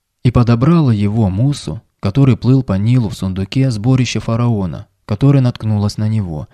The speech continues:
чтобы он, Муса, оказался для них в конечном итоге врагом и скорбью. Поистине, фараон и Хаман, и войско их двоих были грешниками, многобожниками.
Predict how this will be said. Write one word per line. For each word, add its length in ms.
чтобы 420
он, 240
Муса, 360
оказался 500
для 180
них 340
в 100
конечном 520
итоге 320
врагом 520
и 80
скорбью. 640
Поистине, 760
фараон 560
и 80
Хаман, 540
и 100
войско 440
их 260
двоих 380
были 180
грешниками, 880
многобожниками. 1040